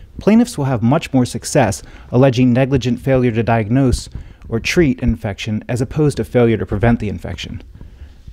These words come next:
The reason is because it is much easier to prove causation in cases involving failure to diagnose and treat. A third and final issue is whether nursing homes will face liability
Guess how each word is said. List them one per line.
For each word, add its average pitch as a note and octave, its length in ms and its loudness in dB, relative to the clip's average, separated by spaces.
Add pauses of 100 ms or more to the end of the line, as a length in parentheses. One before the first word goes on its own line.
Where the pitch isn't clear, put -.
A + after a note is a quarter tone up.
The C3 80 0
reason F#3 300 4
is A#2+ 100 0
because B2+ 320 -2
it A#2 80 -2
is A2 140 -6
much F3 300 -4
easier C3 360 0
to G2+ 100 -4
prove C3+ 280 -2
causation A#2 680 0 (220)
in A#2+ 120 2
cases C3 380 0
involving G#2+ 440 0
failure A#2 380 2
to G#2 120 0
diagnose G#2 580 0
and - 100 -12
treat. - 340 0 (1300)
A B2 60 -4
third F3+ 520 4 (300)
and C3 120 0
final F#3 360 4
issue A2 440 -4
is A#2+ 100 -6
whether F3+ 240 2
nursing C#3 340 2
homes A2+ 260 0
will G2+ 80 -2
face - 340 0
liability B2 640 2